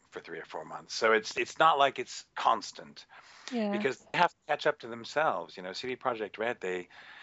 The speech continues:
Speaker 1: they're, they're writing the script as they go, they're developing stories as they go, they make
Speaker 2: Mm.
Speaker 1: changes as they go. So it's a constantly evolving, uh,
Speaker 2: Yeah.
Speaker 1: situation. So I'm not in the studio all the time,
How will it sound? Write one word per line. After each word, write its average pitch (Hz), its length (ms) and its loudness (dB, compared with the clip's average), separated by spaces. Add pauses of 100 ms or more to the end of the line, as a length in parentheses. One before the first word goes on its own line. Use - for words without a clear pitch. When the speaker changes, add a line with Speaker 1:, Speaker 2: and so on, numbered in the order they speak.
(180)
Speaker 1:
they're, 92 160 2
they're 92 160 2
writing 107 340 4
the 92 80 -6
script - 380 -4
as - 80 -18
they 90 140 -10
go, 101 440 4
they're 78 100 -10
developing 95 540 0
stories 104 440 0
as 95 120 -16
they 92 120 -8
go, 92 300 0
they 92 120 -2
make 87 160 -6
Speaker 2:
Mm. - 20 -20 (140)
Speaker 1:
changes 127 480 0
as 117 160 -8
they 110 160 -2
go. 107 380 2 (400)
So 113 140 -2
it's 95 120 0
a 104 40 -4
constantly 117 600 0
evolving, 95 840 2 (380)
uh, 87 300 -2
Speaker 2:
Yeah. 214 180 -2
Speaker 1:
situation. 147 480 2 (1000)
So 95 480 4
I'm 113 140 2
not 156 160 8
in 131 140 4
the 110 40 -6
studio 110 420 0
all 98 140 4
the 92 60 -6
time, 85 460 -2